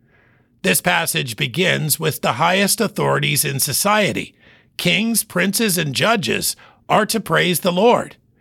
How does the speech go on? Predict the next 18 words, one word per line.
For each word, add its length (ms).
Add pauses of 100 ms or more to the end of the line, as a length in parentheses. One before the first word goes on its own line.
(280)
Young 320
men, 440 (100)
young 340
women, 480 (160)
old 280
men, 240
and 160
children 520 (360)
are 180
also 360
to 160
praise 400
the 100
Lord. 400 (540)
If 160
that 200
wasn't 300
enough, 420